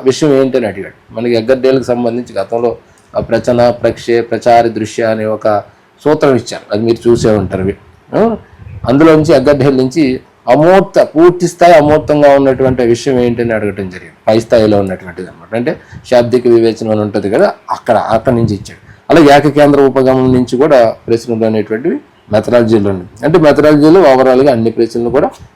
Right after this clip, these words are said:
అండర్‌స్టాండింగ్‌లు ఉన్నాయి, డైరెక్ట్ బిట్లో ఉన్నాయి, అప్లికేషన్ తరహా బిట్ ఇచ్చాడు. but సింపుల్గా చూస్తే మనం చేసే లెక్కనే ఆ ప్రశ్న అనేటువంటిది కనిపిస్తూ ఉన్నది.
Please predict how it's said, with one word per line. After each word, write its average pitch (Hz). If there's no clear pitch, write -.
అండర్‌స్టాండింగ్‌లు 120
ఉన్నాయి, 147
డైరెక్ట్ 101
బిట్లో 110
ఉన్నాయి, 110
అప్లికేషన్ 139
తరహా 131
బిట్ 127
ఇచ్చాడు. 143
but 180
సింపుల్గా 175
చూస్తే 151
మనం 147
చేసే 127
లెక్కనే 117
ఆ 113
ప్రశ్న 113
అనేటువంటిది 113
కనిపిస్తూ 98
ఉన్నది. 87